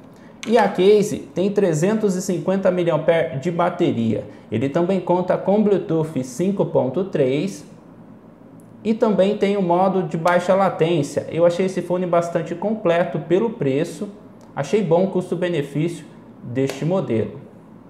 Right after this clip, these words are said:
Já se você quiser comprar este fone, eu vou deixar este link na descrição do vídeo.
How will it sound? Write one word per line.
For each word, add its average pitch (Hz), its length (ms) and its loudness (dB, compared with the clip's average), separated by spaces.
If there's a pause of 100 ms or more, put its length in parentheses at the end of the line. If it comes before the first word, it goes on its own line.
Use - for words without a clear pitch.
(300)
Já 170 220 4
se 220 140 2
você 220 280 4
quiser 202 360 2
comprar 185 400 2
este 226 400 4
fone, 196 420 0 (160)
eu 143 80 4
vou 175 100 4
deixar 196 380 4
este 214 380 4
link 190 340 0
na 196 200 2
descrição 202 540 0
do 196 140 4
vídeo. 135 460 2